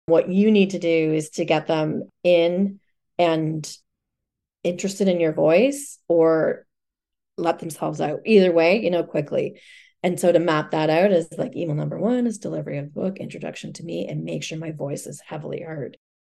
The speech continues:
you know, so that they can self-select if they want to stay or not, because I would rather they leave if they're not interested, instead of them never opening and never clicking and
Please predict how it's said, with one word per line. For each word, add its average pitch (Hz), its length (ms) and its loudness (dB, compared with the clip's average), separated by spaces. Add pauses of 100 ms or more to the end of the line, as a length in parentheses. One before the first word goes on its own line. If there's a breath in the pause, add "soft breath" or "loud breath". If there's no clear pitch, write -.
you 185 160 4
know, 160 480 4
so - 240 -2
that - 180 0
they 160 480 2
can 156 580 -6
self-select - 640 -4
if 156 100 -16
they - 80 -4
want 156 180 -6
to 147 80 -16
stay - 160 -10
or 139 100 -8
not, 139 280 -14
because 165 340 -12
I 160 60 -6
would 156 140 -6
rather 151 260 -8
they 151 140 -10
leave 151 260 -10
if 147 120 -14
they're 151 140 -12
not 143 220 -10
interested, - 500 -14 (460)
instead 170 320 -8
of 160 120 -8
them 147 320 -8
never 151 260 -8
opening 147 400 -8
and 143 80 -8
never 143 220 -12
clicking 147 420 -14
and 135 240 -12